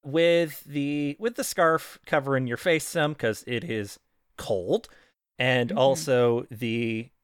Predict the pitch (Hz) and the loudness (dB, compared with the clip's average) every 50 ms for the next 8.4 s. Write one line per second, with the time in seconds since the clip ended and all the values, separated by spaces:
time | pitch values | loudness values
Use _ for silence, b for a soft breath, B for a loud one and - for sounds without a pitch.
0 | _ _ - 123 117 110 113 120 110 - - 143 143 147 139 131 127 123 131 135 | _ _ -4 -2 -2 0 0 -2 -2 0 2 4 4 4 4 4 2 0 0 0
1 | 131 120 113 113 107 113 117 113 117 110 110 107 107 107 110 - _ _ _ _ | 0 0 0 0 -2 -4 -6 -6 -4 -4 -4 -4 -4 -6 -8 -12 _ _ _ _
2 | - 107 - - 127 120 113 107 92 - - 220 226 247 - - - - - - | -20 -20 -4 -2 0 0 2 0 -2 -4 0 2 2 2 0 -4 -10 -14 -16 -18
3 | _ _ - 247 247 240 247 247 247 254 254 254 - - 262 254 254 247 247 254 | _ _ -4 0 0 0 0 2 2 2 2 0 -2 -4 -2 -2 0 2 2 2
4 | 240 - - 175 170 - - - 170 165 156 147 143 139 135 131 127 127 127 123 | 2 2 0 -4 -4 -4 -4 -4 0 2 2 4 4 4 4 4 2 2 2 4
5 | 120 117 110 107 104 104 - - - _ _ _ _ _ _ _ _ - 117 110 | 4 4 2 2 0 -2 -8 -12 -14 _ _ _ _ _ _ _ _ -4 -2 0
6 | 107 104 - 120 123 123 - - 139 123 120 - 131 113 110 - _ - - 117 | 0 0 0 -2 -4 -4 -2 0 2 2 2 0 -2 -4 -4 -8 _ -4 -4 -4
7 | 104 98 117 117 113 113 110 107 104 - 117 - - 131 117 113 110 104 - 107 | -2 0 2 2 2 2 2 -2 -4 -8 -12 -8 -4 -2 -2 -2 -2 -4 -6 -6
8 | 95 92 92 90 92 104 - | -6 -6 -6 -6 -6 -10 -12